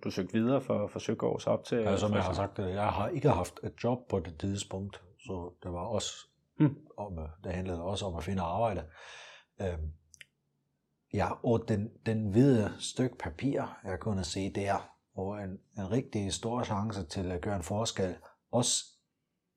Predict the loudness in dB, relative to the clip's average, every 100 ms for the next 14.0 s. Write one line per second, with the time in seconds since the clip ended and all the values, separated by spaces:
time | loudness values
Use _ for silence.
0 | _ _ -2 2 2 10 8 12 10 12
1 | 12 10 2 6 8 10 12 12 10 6
2 | 6 8 8 10 6 6 10 8 8 2
3 | 2 0 2 0 0 -8 -20 -20 -20 _
4 | 0 10 10 12 8 8 8 8 8 8
5 | 8 8 8 8 2 -4 -2 6 6 6
6 | -4 _ -20 0 2 2 -6 _ 0 8
7 | 12 12 12 12 8 6 4 6 6 8
8 | 8 8 6 4 4 0 4 4 8 8
9 | 8 6 6 6 4 2 0 0 -2 -6
10 | -10 -14 _ _ _ _ _ _ _ _
11 | _ _ -8 -4 6 10 10 12 10 12
12 | 12 12 12 12 12 12 12 12 8 10
13 | 6 6 0 0 4 8 8 8 6